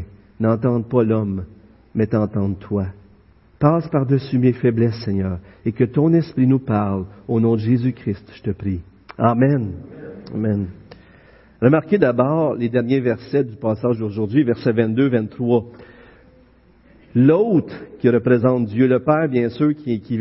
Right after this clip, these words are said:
fait les invités, il voit qu'il y a des gens qui sont pas venus. Fait qu'est-ce qu'il veut ?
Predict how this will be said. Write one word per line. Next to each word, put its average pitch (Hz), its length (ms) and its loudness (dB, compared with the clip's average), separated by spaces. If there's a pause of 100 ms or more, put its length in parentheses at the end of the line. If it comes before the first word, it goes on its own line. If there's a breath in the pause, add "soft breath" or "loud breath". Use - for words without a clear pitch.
fait 135 160 2
les 117 180 0
invités, 117 540 0 (520 loud breath)
il 156 160 4
voit 170 280 4
qu'il 143 400 2
y 131 60 6
a 131 40 2
des 131 260 2
gens 170 420 0 (340)
qui - 100 -20
sont 139 180 0
pas 147 160 2
venus. 175 440 2
Fait 117 80 -6
qu'est-ce 247 240 -2
qu'il 190 160 2
veut ? 220 260 0